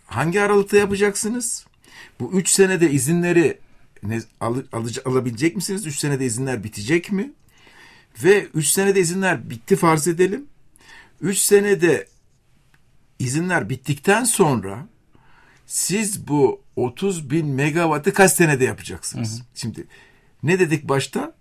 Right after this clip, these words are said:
Speaker 1: Planlama.
Speaker 2: Evet.
Speaker 1: Şimdi böyle bir planlamayı Enerji Bakanlığı yapıyor. Bunların hepsi, söylediklerinizin hepsi doğru.
Speaker 2: Tabii.
Speaker 1: Ama bunları yapmanız için de gerçekçi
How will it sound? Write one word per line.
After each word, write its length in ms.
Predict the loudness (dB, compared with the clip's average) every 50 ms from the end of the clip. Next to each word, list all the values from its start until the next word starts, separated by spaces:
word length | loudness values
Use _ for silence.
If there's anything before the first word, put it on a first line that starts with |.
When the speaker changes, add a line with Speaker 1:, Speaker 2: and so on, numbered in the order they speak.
| _ _
Speaker 1:
Planlama. 600 | 0 4 4 6 6 4 2 0 -2 -4 -8 -14 -20 _ -14
Speaker 2:
Evet. 320 | -12 -12 -12 -14 -18 -20 -20 -16
Speaker 1:
Şimdi 200 | -10 -2 2 4
böyle 240 | 6 6 4 2
bir 120 | 0 -2 -2
planlamayı 880 | -2 0 2 4 4 4 4 2 2 2 2 2 2 2 2 2 0 -4 _ _ _ _ _ _ _ _ _ _ _ _ -2
Enerji 380 | 2 4 4 4 4 2 2
Bakanlığı 440 | 0 0 0 0 -2 0 0 -2 0
yapıyor. 500 | 2 0 0 0 -2 -2 -2 -2 -2 -4 -8 _ _ _ -6
Bunların 280 | -4 -2 -2 0 -2
hepsi, 180 | -2 -2 -4 -2
söylediklerinizin 540 | 0 0 0 0 2 2 2 2 2 0 -2
hepsi 260 | -2 -2 -4 -4 0
doğru. 260 | 0 0 0 0 -2 -6 -6
Speaker 2:
Tabii. 240 | -4 -4 -4 -4 -8 -14 -18 -20 -20 -20 -20 -20 -20 _ _ _ -4
Speaker 1:
Ama 320 | 0 2 2 2 0 0
bunları 340 | -2 -4 -2 -2 -2 0 2
yapmanız 520 | 2 0 0 -2 -4 -4 -2 -2 -2 -4 -4
için 320 | -2 -2 0 0 0 -2
de 220 | -4 -6 -8 -12 -16 _ _ _ _ _ _ _ _ _ _ _ _ _
gerçekçi 920 | -2 2 2 2 2 2 4 4 4 4 2 -2 -4 -2 -2 -2 -2 -4